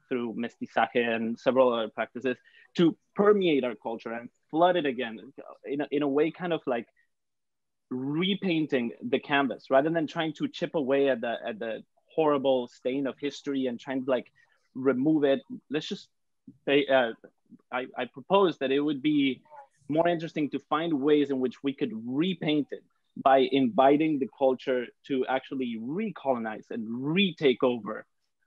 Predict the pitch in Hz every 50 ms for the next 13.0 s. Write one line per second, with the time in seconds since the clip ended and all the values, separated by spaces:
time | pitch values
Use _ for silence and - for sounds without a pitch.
0 | _ - 131 131 123 120 117 110 107 107 107 - _ _ _ _ _ _ _ _
1 | _ _ _ - 123 120 113 113 107 - - 120 113 127 120 - 131 117 131 127
2 | 123 127 135 127 113 107 110 139 147 147 175 175 170 - 202 202 202 196 208 196
3 | 185 156 151 131 - _ - 156 170 160 151 143 - - 151 147 147 131 120 113
4 | 107 127 127 120 - - - 117 123 127 131 127 - - 123 120 120 113 113 101
5 | - - 117 107 73 104 127 127 - - 123 113 - - - 127 117 107 110 -
6 | - 135 123 117 120 - - - - 147 151 156 165 160 160 - - - _ _
7 | _ _ _ _ _ - 151 147 139 127 120 139 139 143 143 143 135 131 131 127
8 | 120 123 - - 127 123 117 113 113 - 131 143 139 131 123 117 123 139 147 139
9 | 131 - 117 110 110 113 - _ _ _ _ - - 127 123 120 120 113 - _
10 | 123 131 127 127 143 135 143 143 139 131 - - 135 135 135 - - 127 117 117
11 | 120 127 139 139 - 147 135 123 120 120 107 - _ - - 117 117 113 - -
12 | - 131 135 131 - 123 113 113 123 123 - 135 127 120 - 131 120 117 110